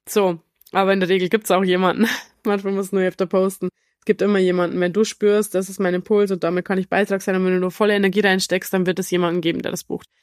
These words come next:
Hundert Prozent. So, ansonsten hast du Selbstzweifel oder ist es einfach wirklich so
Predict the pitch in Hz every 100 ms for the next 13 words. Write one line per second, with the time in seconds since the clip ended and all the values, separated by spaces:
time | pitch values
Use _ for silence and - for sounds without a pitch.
0 | _ - 247 254 208 196 196 170 - 160
1 | _ _ _ _ - 185 170 170 - 175
2 | 175 190 175 170 175 190 190 - 190 202
3 | 185 175 175 - 190 - 180 185 170 175
4 | 180 165 170 175